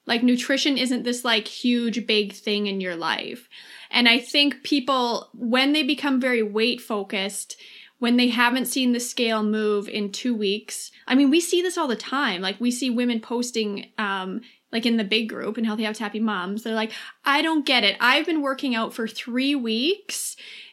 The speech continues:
and eating healthier meals, and I haven't lost a pound." And it's like, well, okay, three weeks is, like, that is nothing. People don't understand that your scale can fluctuate because of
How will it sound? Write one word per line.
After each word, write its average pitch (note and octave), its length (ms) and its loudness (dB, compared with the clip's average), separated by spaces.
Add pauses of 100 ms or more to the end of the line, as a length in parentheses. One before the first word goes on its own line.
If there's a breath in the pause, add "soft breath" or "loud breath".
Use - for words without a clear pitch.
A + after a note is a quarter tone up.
and A#3+ 600 4 (220)
eating C#4+ 280 4
healthier C#4 420 0
meals, A#3+ 380 2
and - 200 -4 (100)
I B3 180 6
haven't C#4 360 0
lost B3 380 -2
a G#3 180 -6
pound." A#3 720 -4
And A#3+ 140 0
it's A#3 160 -2
like, B3 200 0
well, C#4+ 340 0 (840 loud breath)
okay, A3 520 0
three F4 300 0
weeks C#4+ 420 -2
is, A3 220 -2
like, G3 600 -4 (120)
that C4+ 160 2
is E4 120 0
nothing. A#3 720 0
People E4+ 220 4
don't F#4+ 160 0
understand D#4+ 500 2
that B3 100 0
your A#3+ 120 2
scale B3 360 0
can E4+ 140 -2
fluctuate B3 760 -2
because A#3+ 300 -2
of G3+ 140 -4